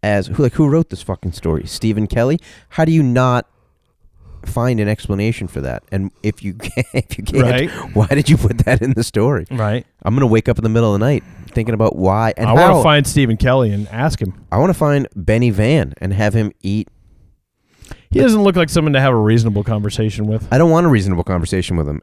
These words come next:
Speaker 1: at all. I don't even want an unreasonable conversation with him. I just wanna see him eat an avocado pit. Dude,
Speaker 2: And then
Speaker 1: those things are practically, like, knife proof.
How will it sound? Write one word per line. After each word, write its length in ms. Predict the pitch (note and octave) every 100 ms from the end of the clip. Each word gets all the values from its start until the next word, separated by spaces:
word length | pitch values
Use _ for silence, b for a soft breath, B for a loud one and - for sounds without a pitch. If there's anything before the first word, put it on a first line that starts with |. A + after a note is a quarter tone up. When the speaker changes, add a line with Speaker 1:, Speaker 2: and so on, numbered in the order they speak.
| _
Speaker 1:
at 220 | F#2 G2+
all. 180 | F2 F#2
I 60 | F2
don't 140 | C3+
even 120 | A#2+ F#2+
want 160 | G2
an 40 | G#2+
unreasonable 460 | C#3+ B2 D#2 D2+
conversation 540 | D2 D#2 C#2 D2+ C#2 D2
with 80 | B1+
him. 100 | - -
I 80 |
just 180 | A2+ B2
wanna 200 | A2 F#2+
see 160 | - F#2+
him 120 | F#2 -
eat 220 | G2 F#2+
an 100 | F2+
avocado 540 | E2+ D2+ - E2+ - F2+
pit. 240 | - - _ b b b b b b -
Dude, 120 | E3
Speaker 2:
And 40 |
then 60 | D#3+
Speaker 1:
those 100 | F#3
things 200 | G3+ E3
are 80 | C#3
practically, 580 | - D3 C#3 D3+ A#2+ G#2
like, 180 | D#2+
knife 400 | D#2 F#2+ C#3+ - -
proof. 340 | - D2 -